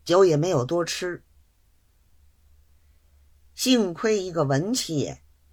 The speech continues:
兴高采烈，一台吃完，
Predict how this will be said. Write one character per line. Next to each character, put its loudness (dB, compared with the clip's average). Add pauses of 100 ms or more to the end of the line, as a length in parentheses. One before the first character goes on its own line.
(220)
兴 0
高 4
采 -2
烈， -4 (1000)
一 4
台 0
吃 -2
完， -2